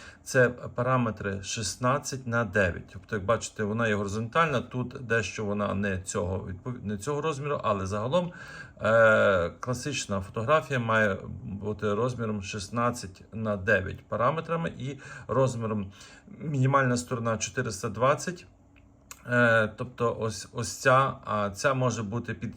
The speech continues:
п'ятсот шістдесят або більше, але краще брати фотографію великих розмірів,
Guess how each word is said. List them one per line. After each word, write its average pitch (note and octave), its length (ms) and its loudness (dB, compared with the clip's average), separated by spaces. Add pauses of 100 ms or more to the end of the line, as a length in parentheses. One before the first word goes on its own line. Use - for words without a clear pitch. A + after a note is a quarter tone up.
(140)
п'ятсот B2+ 360 -4
шістдесят G#2 720 2 (460)
або G#2+ 300 2
більше, D3 500 0
але F3 160 2
краще D#3+ 400 0
брати C3 340 4
фотографію A2+ 680 0
великих G#2 420 -4
розмірів, C#3+ 540 -2